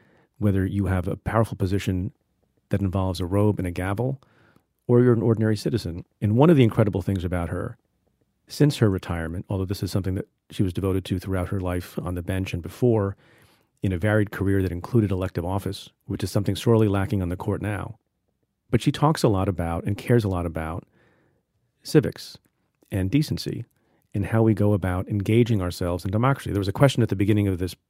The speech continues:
of this episode about whether or not American democracy is still a model for the world. And I said, "I think it is, but it needs to be sustained and it needs to be nourished." And Sandra Day O'Connor is one of the people that gives you hope,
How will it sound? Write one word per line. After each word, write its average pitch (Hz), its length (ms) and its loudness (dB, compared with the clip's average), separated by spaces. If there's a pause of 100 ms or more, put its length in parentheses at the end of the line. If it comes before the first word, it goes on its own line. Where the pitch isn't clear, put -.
(120)
of 95 100 -2
this 117 140 -6
episode 110 460 -2 (560)
about 104 200 4
whether 113 160 6
or 107 40 6
not 98 240 2 (720)
American 107 320 4
democracy 95 720 -2 (500)
is - 120 -4
still 104 180 2
a 98 40 2
model 92 300 0
for - 120 -8
the 104 80 -2
world. 120 420 0
And 95 140 -2
I 92 40 -2
said, 104 400 0 (800)
"I 113 80 0
think 104 220 2
it 104 60 2
is, 143 420 0 (520)
but 107 140 2
it 82 60 -2
needs 101 240 0
to - 100 -2
be 95 340 2 (380)
sustained 107 640 0
and 92 100 -4
it 98 60 -4
needs 98 240 -4
to 107 100 -4
be 95 320 -2 (640)
nourished." - 440 2 (580)
And 98 160 0
Sandra 113 220 4
Day 107 100 4
O'Connor 107 460 2
is 101 120 0
one 110 200 8
of 123 80 8
the 113 80 4
people 151 300 -2
that 92 120 -2
gives 90 220 -2
you 92 80 -2
hope, - 360 0